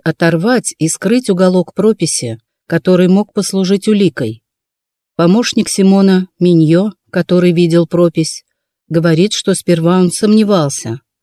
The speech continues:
а теперь уверен, что уголок был оторван.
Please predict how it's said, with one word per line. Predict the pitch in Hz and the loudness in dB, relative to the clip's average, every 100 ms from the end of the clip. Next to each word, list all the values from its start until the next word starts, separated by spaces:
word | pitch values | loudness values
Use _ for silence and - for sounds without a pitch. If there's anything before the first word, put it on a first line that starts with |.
| _ _ _ | _ _ _
а | 170 | -4
теперь | - 165 196 196 | -4 -2 0 2
уверен, | 170 156 220 247 247 | 2 2 2 2 0
что | - 202 | 0 -2
уголок | 175 165 151 190 233 | 0 0 2 2 2
был | 160 196 208 | 2 2 2
оторван. | 208 165 160 147 147 143 | 0 0 0 2 -2 -2